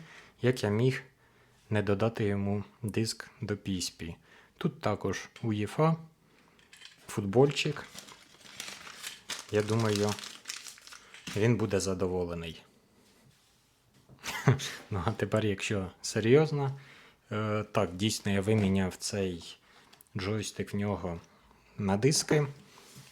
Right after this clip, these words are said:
І я йому спеціально замовив. Оп. Не хотів йому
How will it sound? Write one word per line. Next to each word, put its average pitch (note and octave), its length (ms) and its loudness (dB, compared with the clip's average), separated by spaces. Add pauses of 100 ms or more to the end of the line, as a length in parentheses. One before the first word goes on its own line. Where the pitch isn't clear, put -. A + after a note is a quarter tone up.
І D3+ 380 -2
я C#3 120 4
йому C3+ 480 4 (220)
спеціально A#2+ 720 4
замовив. C#3+ 640 2 (1300)
Оп. C#3 200 0 (2000)
Не B2 100 4
хотів A#2+ 280 0
йому G2 400 0